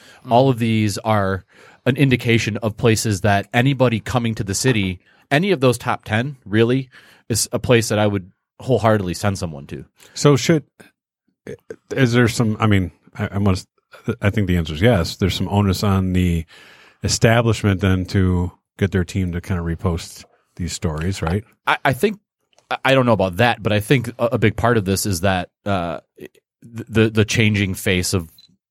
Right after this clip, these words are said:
Speaker 2: the way things are written a-, and, and the way, um, the way we consume. I mean, you're, you're talking about consumption right now.
Speaker 3: Right.
Speaker 2: You're saying, like, "I'm not sitting at the, the morning, you know, in the, in, in the morning reading the paper. I'm scrolling through my phone."
Speaker 3: Right.
Speaker 2: A-, and so, you know, you're,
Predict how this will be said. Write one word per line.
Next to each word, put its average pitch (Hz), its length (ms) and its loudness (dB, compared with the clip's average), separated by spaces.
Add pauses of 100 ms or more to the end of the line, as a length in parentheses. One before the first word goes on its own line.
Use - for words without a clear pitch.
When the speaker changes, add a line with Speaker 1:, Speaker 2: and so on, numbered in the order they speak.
(200)
Speaker 2:
the 110 240 -2
way 101 160 4
things 92 260 -2
are 80 80 0
written 90 460 -2
a-, 110 160 -6
and, 104 220 0
and 101 160 0
the 98 60 0
way, 92 380 0 (500)
um, 87 440 0 (440)
the 117 80 2
way 113 100 6
we 104 120 2
consume. 110 480 0 (140)
I - 80 -14
mean, 104 140 0
you're, 143 120 2
you're 143 60 -2
talking 117 280 0
about 95 200 0
consumption 101 440 -4
right 90 140 -2
now. 113 360 -2
Speaker 3:
Right. 98 320 0
Speaker 2:
You're 123 120 2
saying, 110 200 2
like, 95 120 0
"I'm 107 100 2
not 113 100 2
sitting 104 180 0
at 95 60 -2
the, 107 200 -6
the 104 120 -4
morning, 98 460 0
you 107 100 0
know, 90 180 0
in 101 180 -6
the, - 120 -8
in, 101 240 -6
in 104 80 -8
the 98 80 -4
morning 92 520 -4
reading 90 220 -4
the 82 60 -8
paper. 123 360 -4 (320)
I'm 120 200 0
scrolling 117 480 -2
through 95 120 -4
my 87 100 -4
phone." 110 340 -2 (120)
Speaker 3:
Right. 131 200 2 (320)
Speaker 2:
A-, 135 160 -4
and 117 140 2
so, 98 540 2
you 120 120 2
know, 95 160 2
you're, 107 280 -2